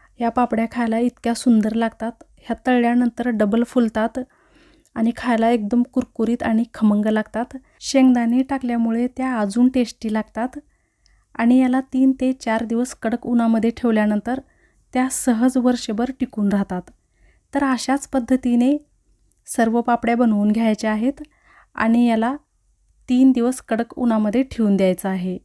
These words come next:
तर हे साबुदाण्याचे उपवासाचे पापड एकदम सोप्या आणि सहज पद्धतीने बनवता येतील असे तुम्ही पण एक वेळेस नक्की बनवून पहा व तुम्हाला हा व्हिडिओ कसा वाटला मला कमेंटमध्ये सांगा आणि माझ्या चॅनलला सबस्क्राईब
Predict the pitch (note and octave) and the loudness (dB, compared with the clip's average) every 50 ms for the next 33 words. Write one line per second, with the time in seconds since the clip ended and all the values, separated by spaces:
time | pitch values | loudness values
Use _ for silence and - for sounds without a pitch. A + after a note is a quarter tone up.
0 | _ _ _ _ _ _ _ - C4+ C4 B3 A#3+ B3+ C4 B3+ - C4 B3+ A3+ A#3+ | _ _ _ _ _ _ _ -2 0 0 2 2 2 0 0 0 -2 -2 0 -2
1 | A#3 G#3+ A3+ A3 A3 A3 A3 A3 - - B3 - B3+ A#3+ - - A#3+ A3+ A3 - | -2 -2 0 0 0 0 -2 -4 -4 -4 -4 -2 -4 -4 -6 -4 -6 -6 -4 -6
2 | A3+ G#3+ - - A3 - - A#3 A3+ A#3 - G#3+ A#3 B3+ C#4+ _ _ _ _ _ | -8 -8 -8 -8 -10 -6 -4 -6 -6 -4 -6 -6 -6 -6 -6 _ _ _ _ _
3 | _ _ _ _ _ _ - - B3 A3 G#3+ G#3+ C4+ C4+ C#4 C#4 - - C4 B3 | _ _ _ _ _ _ -4 -4 -4 -4 -2 2 4 4 4 4 2 -2 -6 -6
4 | - _ - A#3 B3 B3 B3 A#3 A#3 B3 B3+ - - - A#3+ A3+ A#3+ A#3 - - | -6 _ -8 -6 -4 -2 0 0 0 0 0 -2 -4 -4 -4 -2 -4 -4 -4 -6
5 | - B3+ A3+ G#3 B3 A#3 - A#3 G#3+ A3 A3+ G#3+ A3+ A#3 A3+ A3 G#3+ - - G#3 | -6 -6 -4 -2 -4 -4 -2 -2 -2 0 0 0 0 2 2 2 0 -2 -4 -4
6 | G#3+ G#3+ G#3+ - - G#3 G3+ G#3 G#3 G#3 - A3 G#3+ A#3+ C4+ - _ _ _ _ | -2 -2 -4 -4 -4 -4 -2 -2 -2 -4 -4 -4 -4 -4 -4 -6 _ _ _ _
7 | _ _ _ _ _ _ - B3+ B3+ C4 C4+ C#4 C4 - C4 C4 - - A#3+ A#3+ | _ _ _ _ _ _ 2 6 6 8 6 6 4 0 -2 -2 -2 -2 -4 -6
8 | - - A#3 A#3 A#3+ B3 - - A#3+ A3+ A3 A3 _ - A#3+ A3 A#3+ A#3 A3+ A3 | -6 -6 -8 -6 -6 -8 -8 -6 -6 -6 -6 -6 _ -6 -4 0 0 2 2 2
9 | A3 A3+ - A#3+ A3+ G#3 A3 A3+ B3 C4 _ _ _ _ _ _ _ - B3 B3 | 2 0 0 -2 -2 -2 -2 -4 -6 -8 _ _ _ _ _ _ _ -10 -10 -6
10 | - - C4+ B3+ B3+ A#3+ A#3+ A#3+ B3+ B3 B3 B3+ B3+ B3 B3 B3 A#3+ A#3 A#3 A#3 | 0 2 4 4 4 4 2 0 0 0 0 0 2 2 2 2 2 0 0 0
11 | A#3 _ - A3+ - - A3+ A#3 A#3 A#3+ A#3 A#3+ A#3 A#3+ A#3 A#3 A3+ A3 A3+ - | -2 _ -8 -10 -8 -6 -6 -4 -4 -4 -4 -4 -2 -2 0 0 0 -2 -4 -4
12 | - A3+ A3 A3 A3+ B3 A3+ A3 G#3 A3+ A3+ - - A3+ A3 A3 A3+ C4 D4 - | -2 -2 0 0 0 0 0 0 0 -2 -2 -4 -4 -4 -4 -4 -4 -6 -8 -10
13 | _ _ _ _ _ _ _ - - A#3 A3+ A#3 A#3+ A3 G#3 G3 A3 A3 - B3 | _ _ _ _ _ _ _ -6 -2 0 2 2 2 2 0 -2 -4 -4 -4 -4
14 | A#3 A3+ G#3+ G#3+ A3+ B3+ C4 - C4 - - - C#4+ C4+ C4 | -4 -2 -2 -2 -4 -4 -4 -6 -8 -8 -8 -6 -2 -2 -2